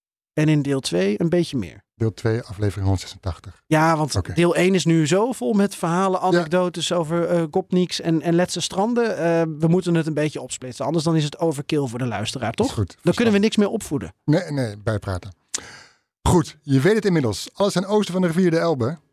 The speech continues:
Speaker 2: kan de komende weken, maanden, jaren in de perestrojkas worden besproken. Ik heb de Elbe trouwens vorige week nog gezien.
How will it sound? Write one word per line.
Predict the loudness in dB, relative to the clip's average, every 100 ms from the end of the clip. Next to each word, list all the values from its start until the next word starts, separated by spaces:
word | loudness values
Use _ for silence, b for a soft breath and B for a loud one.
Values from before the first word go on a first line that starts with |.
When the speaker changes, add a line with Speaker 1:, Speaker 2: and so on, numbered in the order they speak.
| _ -6
Speaker 2:
kan | -4
de | -4
komende | -2 0 0
weken, | 0 0 -2 -2 0
maanden, | 2 0 0
jaren | 0 0 0 -2
in | -2
de | -2
perestrojkas | -2 -2 0 0 0 -2 -2
worden | -4
besproken. | -4 -2 -2 -2
Ik |
heb | -4 -4
de |
Elbe | -2 -2 -4
trouwens | -4 -6 -4
vorige | 0 2
week | 2
nog | 0 -2
gezien. | 0 0